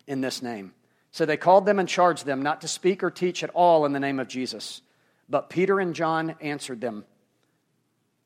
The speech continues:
'Whether it is right in the sight of God to listen to you rather than to God, you must judge, for we cannot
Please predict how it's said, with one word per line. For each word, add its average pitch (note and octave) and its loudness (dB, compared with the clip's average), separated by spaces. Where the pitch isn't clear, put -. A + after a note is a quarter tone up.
'Whether C3+ 0
it E3+ 2
is G3 2
right D#3 2
in D#3 -4
the D3 -4
sight D3+ 0
of B2+ -4
God B2 2
to C#3 -8
listen C3+ -4
to C3 -8
you D#3 -2
rather D#3+ 4
than A#2+ -6
to A#2+ -14
God, G#2 -8
you C#3 0
must D3+ -2
judge, A2 -6
for C3 -4
we C#3+ 0
cannot D3+ -4